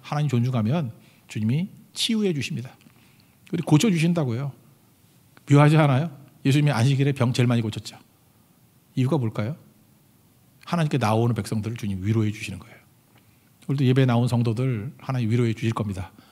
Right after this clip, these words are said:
막혔던 길을 열어주시고 또 암같이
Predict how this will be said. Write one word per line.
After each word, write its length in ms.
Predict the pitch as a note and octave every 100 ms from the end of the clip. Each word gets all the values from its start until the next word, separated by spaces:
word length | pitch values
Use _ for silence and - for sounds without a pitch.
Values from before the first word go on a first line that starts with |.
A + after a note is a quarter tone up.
| _ _ _
막혔던 320 | - B2+ A#2+ A#2
길을 160 | G#2+
열어주시고 580 | G2+ G#2 G#2 G#2+ G#2+ A#2 - _ _ _ _ _ -
또 120 | -
암같이 680 | - B2 B2 - A#2 G2